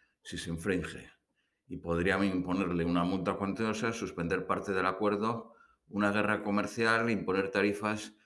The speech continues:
e incluso sanciones. Desde el, desde la antigua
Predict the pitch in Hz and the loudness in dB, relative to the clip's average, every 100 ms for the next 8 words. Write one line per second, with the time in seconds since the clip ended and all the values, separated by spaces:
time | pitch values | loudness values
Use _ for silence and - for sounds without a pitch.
0 | _ _ - 85 85 80 78 80 87 76 | _ _ -8 -6 -6 -8 -6 -8 -6 -8
1 | - - - _ _ _ _ _ _ - | -10 -20 -20 _ _ _ _ _ _ -20
2 | _ _ _ _ _ _ _ _ _ - | _ _ _ _ _ _ _ _ _ -20
3 | - _ - - - - - - _ _ | -20 _ -20 -20 -20 -20 -20 -20 _ _
4 | _ _ - - - - - - - - | _ _ -12 -12 -12 -6 2 2 2 -2
5 | - - _ - - 117 107 104 101 104 | -4 -18 _ -20 -6 0 4 6 6 6
6 | 104 101 101 - 104 98 98 98 92 90 | 6 4 2 2 2 4 4 4 6 4
7 | 90 85 - 90 92 - 123 127 - - | 2 -2 -6 -2 0 4 6 6 4 0